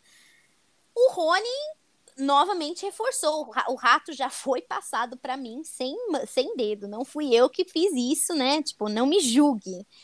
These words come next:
E aí ela primeiro, óbvio, como toda boa vendedora, né, Ana, tentou vender um rato novo pra ele, do tipo, "O que você tem já tá meio inútil, meio caidinho, tá aí batendo, né, tá com o pé na cova.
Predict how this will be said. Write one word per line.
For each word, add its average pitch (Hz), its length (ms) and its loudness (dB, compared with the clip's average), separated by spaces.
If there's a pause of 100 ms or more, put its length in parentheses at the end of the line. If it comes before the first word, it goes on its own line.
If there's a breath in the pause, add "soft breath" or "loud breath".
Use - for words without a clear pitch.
(340 soft breath)
E 240 180 0
aí 262 160 8
ela 311 180 2
primeiro, 339 520 -6
óbvio, 226 400 0
como 208 220 -10
toda 196 260 -4
boa 202 200 -2
vendedora, 294 640 2
né, 359 160 -2
Ana, 220 140 -6
tentou 254 380 -8
vender 311 420 -4
um 381 80 -2
rato 220 340 -6
novo 202 340 -8
pra 285 220 0
ele, 285 300 0
do 226 160 -4
tipo, 196 360 -8
"O 202 60 -8
que 220 140 -4
você 202 260 -2
tem 190 240 -6
já 185 140 2
tá 180 160 4
meio 196 200 0
inútil, 285 460 2
meio 208 160 0
caidinho, 226 640 2
tá 190 180 4
aí 214 140 2
batendo, 202 500 -4
né, 208 120 -8
tá 190 120 0
com - 120 -8
o - 20 -6
pé 185 220 0
na 233 120 -2
cova. 330 440 4